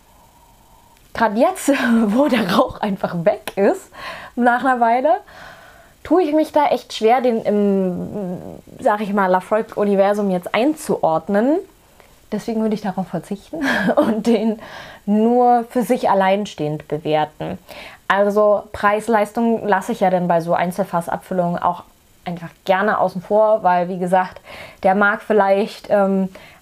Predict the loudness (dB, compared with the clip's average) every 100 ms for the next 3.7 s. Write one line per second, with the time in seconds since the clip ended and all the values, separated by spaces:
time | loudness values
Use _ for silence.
0 | _ -4 -2 0 2 2 0 -6 -2 -2
1 | -2 -4 -2 0 0 2 0 0 -2 -2
2 | -2 -2 0 0 -4 -2 0 2 0 2
3 | 0 0 -16 -4 2 4 4